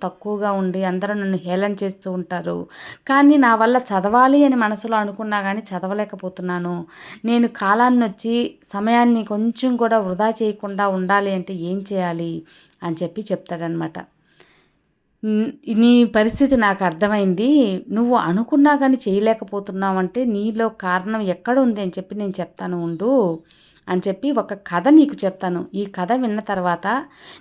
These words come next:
నీకే తెలుస్తుంది నువ్వు ఏం చేయాలో" అని చెప్పి జైన్ గురు చెప్తాడు. అప్పుడు ఆ కుర్రవాడు, "సరే గురువుగారు, ఏం చెప్పండి, నేను వింటాను" అంటాడనమాట. అప్పుడు జైన్ గురు ఆ కుర్రవాడికి ఈ కథ చెప్తున్నారండి.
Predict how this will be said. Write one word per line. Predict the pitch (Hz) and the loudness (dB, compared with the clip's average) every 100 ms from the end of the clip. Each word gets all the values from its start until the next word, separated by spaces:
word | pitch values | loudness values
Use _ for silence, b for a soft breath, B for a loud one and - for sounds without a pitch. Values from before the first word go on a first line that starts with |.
| 226 | 2
నీకే | 233 269 311 330 339 370 | 6 8 8 6 4 2
తెలుస్తుంది | 359 247 226 - 226 | 4 2 2 -2 0
నువ్వు | 233 214 196 | 0 0 0
ఏం | 185 190 214 214 | 0 0 0 -2
చేయాలో" | 202 185 175 180 | -2 0 0 0
అని | 180 170 | 0 -2
చెప్పి | 165 - 277 | -8 -6 -6
జైన్ | 240 180 185 185 | -4 -2 0 0
గురు | 175 | -4
చెప్తాడు. | 170 170 - 175 170 - | -8 -10 -10 -14 -14 -10
అప్పుడు | 175 175 208 302 | -10 -10 -6 0
ఆ | 240 | 2
కుర్రవాడు, | 180 185 175 180 180 | 0 -2 -4 -2 -4
"సరే | 185 180 208 | -2 -2 0
గురువుగారు, | 208 196 185 175 175 285 320 B B B | -2 -2 -2 -2 -2 -4 -6 B B B
ఏం | 208 233 247 | 2 2 2
చెప్పండి, | 220 - 190 196 | -2 -4 -6 -2
నేను | 262 226 190 | 0 0 0
వింటాను" | 180 175 185 175 | -2 -2 -4 -4
అంటాడనమాట. | 165 165 165 160 165 160 175 _ b b b | -4 -6 -6 -6 -6 -10 -18 _ b b b
అప్పుడు | 214 214 - | -6 0 2
జైన్ | 196 208 233 247 | 4 4 4 4
గురు | 214 233 | 2 4
ఆ | 269 | 4
కుర్రవాడికి | 208 185 190 190 175 220 | 2 -4 0 0 0 -4
ఈ | 226 | -4
కథ | 170 165 180 | -2 -2 -2
చెప్తున్నారండి. | 165 165 165 156 147 156 151 | -2 -4 -4 -4 -6 -10 -14